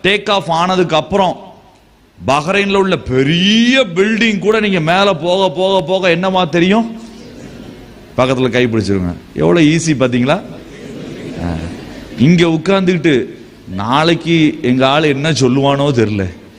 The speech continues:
எங்க கம்பெனில அவன் என்ன போட்டு என்ன உருட்டு உருட்ட போறானோ தெரியல. நான் ஒரு மிஷினரி வீட்டுக்கு போயிருந்தேன்.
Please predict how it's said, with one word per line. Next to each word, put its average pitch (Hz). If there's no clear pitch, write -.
எங்க 143
கம்பெனில 156
அவன் 151
என்ன 139
போட்டு 151
என்ன 139
உருட்டு 147
உருட்ட 143
போறானோ 147
தெரியல. 117
நான் 147
ஒரு 160
மிஷினரி 160
வீட்டுக்கு 131
போயிருந்தேன். 107